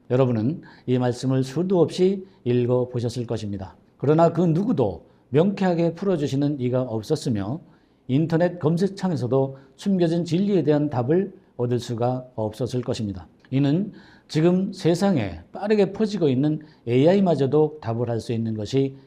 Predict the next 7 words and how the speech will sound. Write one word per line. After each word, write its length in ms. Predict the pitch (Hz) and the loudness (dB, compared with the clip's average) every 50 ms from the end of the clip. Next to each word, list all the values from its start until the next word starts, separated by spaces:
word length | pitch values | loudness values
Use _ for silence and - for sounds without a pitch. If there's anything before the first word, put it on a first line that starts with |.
| - _ | -20 _
아니었습니다. 680 | - 95 104 113 127 143 139 - 107 98 90 90 - - _ _ _ | -10 -6 -2 0 0 0 -2 -2 -6 -10 -10 -12 -14 -18 _ _ _
두 200 | - 147 160 175 | -2 2 2 2
하늘로 460 | 175 175 - 196 220 214 214 220 196 139 | 2 2 2 2 4 6 6 6 6 6
연결된 600 | 139 160 190 185 175 151 135 156 165 170 170 - | 4 2 2 2 2 2 2 2 2 2 0 -2
이 200 | 131 147 151 151 | 0 0 0 0
구절의 480 | - - 120 117 135 131 139 143 147 - - | -2 -4 -4 0 2 2 2 2 0 -2 -6
의미를 560 | 110 113 127 156 156 123 107 98 87 82 - | -4 -2 0 0 0 0 0 -4 -8 -10 -18